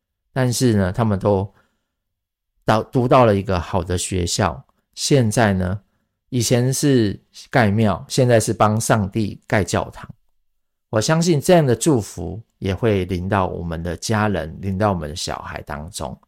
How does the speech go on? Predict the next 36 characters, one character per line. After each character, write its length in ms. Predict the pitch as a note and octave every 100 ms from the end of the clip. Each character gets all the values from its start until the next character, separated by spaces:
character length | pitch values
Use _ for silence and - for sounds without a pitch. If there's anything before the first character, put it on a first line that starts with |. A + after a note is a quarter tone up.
| _ _ _ _
单 240 | - B2 B2+
纯 300 | - G2 F2
的 200 | F2 - _ _
就 260 | C3+ G#2
是 260 | F#2+ G#2+ F#2 - _
你 240 | - G2 -
信 240 | - G#2+
不 80 | E2+
信？ 320 | E2 - D#2+ - _ _ _ -
那 100 | D3+
你 80 |
怎 80 | D3
么 100 | B2+
信 280 | A#2+ D3+ C3
呢？ 260 | A#2 A2+ A2+ _ _ _ _
就 180 | - D#3+
是 240 | C#3+ D3 - -
口 220 | - B2+
里 180 | F3 B2
承 300 | - A2+ G2
认 280 | A#2 G2 -
耶 160 | C3+ B2+
稣 240 | - A#2+
基 240 | A#2 A#2 G#2+
督 260 | A2+ G#2+
已 120 | - G2
经 260 | F#2 F#2+
复 240 | - G2+ E2+
活， 180 | - - _ _ _ _ _ _ _ -
心 220 | - D#3
里 200 | C3+ G2
相 340 | - G#2+ G#2+
信 260 | A2+ A#2+ F#2+ - _ _ _
他 180 | - G#2+
是 180 | - G2+
救 280 | - C#3